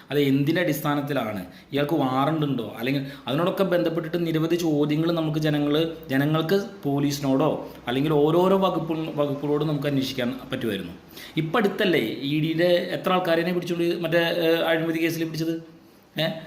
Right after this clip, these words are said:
അപ്പം ഇതൊക്കെ നമ്മൾ അറിയാനുള്ള, നമ്മൾക്ക്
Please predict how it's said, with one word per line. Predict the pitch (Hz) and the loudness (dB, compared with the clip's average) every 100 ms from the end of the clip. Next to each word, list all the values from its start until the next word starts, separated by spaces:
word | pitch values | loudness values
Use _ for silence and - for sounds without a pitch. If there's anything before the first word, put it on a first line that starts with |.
| - - - | -16 -12 -4
അപ്പം | 131 | -2
ഇതൊക്കെ | - 180 156 214 - 240 | 0 2 4 2 2 2
നമ്മൾ | 233 202 220 | 4 4 2
അറിയാനുള്ള, | 233 196 190 190 226 226 180 180 202 | 2 2 2 2 4 4 4 0 -2
നമ്മൾക്ക് | 160 151 160 190 190 - 247 | -2 -2 0 -2 -2 -2 2